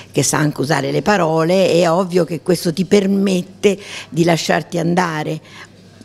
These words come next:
Ci sono sempre dei silenzi, ci sono delle chiusure. Il tentativo era quello di far diventare Carlo Greco l'interprete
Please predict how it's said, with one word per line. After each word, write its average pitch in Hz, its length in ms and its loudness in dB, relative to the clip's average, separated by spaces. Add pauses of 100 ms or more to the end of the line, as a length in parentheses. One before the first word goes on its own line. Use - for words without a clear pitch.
Ci - 300 2
sono 202 320 2
sempre 170 460 -2
dei 165 100 -4
silenzi, 156 760 -4
ci 156 180 -2
sono 208 280 2
delle 180 220 2
chiusure. 190 840 2 (300)
Il 165 160 -2
tentativo 185 500 2
era 170 160 4
quello 180 380 2
di 156 160 0
far 180 260 0
diventare 165 840 -2
Carlo 175 380 0
Greco 185 600 2
l'interprete 156 1120 0